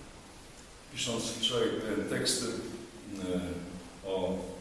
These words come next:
o tym, jak można być świętym i bogatym zarazem,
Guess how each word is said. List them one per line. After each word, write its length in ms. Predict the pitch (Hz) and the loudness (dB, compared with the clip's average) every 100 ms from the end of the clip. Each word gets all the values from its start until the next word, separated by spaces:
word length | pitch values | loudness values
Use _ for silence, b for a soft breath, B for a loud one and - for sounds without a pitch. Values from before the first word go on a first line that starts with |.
| 92 - - - - | -10 -12 -12 -14 -2
o 100 | 113 | 0
tym, 300 | 113 110 98 | 2 4 4
jak 160 | 95 98 95 92 92 | 6 6 4 2 0
można 240 | 95 95 | 0 2
być 220 | 95 92 | 2 2
świętym 400 | - 113 107 104 | 2 2 2 2
i 120 | 98 92 | 0 2
bogatym 380 | 98 95 90 | 0 0 0
zarazem, 420 | 92 90 87 - | -2 0 0 0